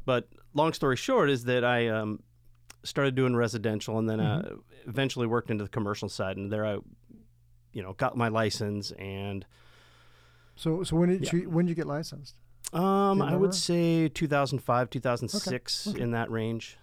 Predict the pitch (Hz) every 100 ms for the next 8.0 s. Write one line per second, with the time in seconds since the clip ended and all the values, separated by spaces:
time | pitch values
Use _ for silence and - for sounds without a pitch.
0 | - 247 185 110 110 - - - - 113
1 | 107 110 107 - 143 135 117 131 123 123
2 | 117 120 113 113 113 120 113 117 113 117
3 | 113 110 110 107 120 110 107 104 104 107
4 | - 107 107 101 - 107 107 101 98 107
5 | - 120 - - 107 101 95 - 113 147
6 | 139 156 175 156 - 160 147 - 160 147
7 | 156 151 143 139 156 - 170 170 170 202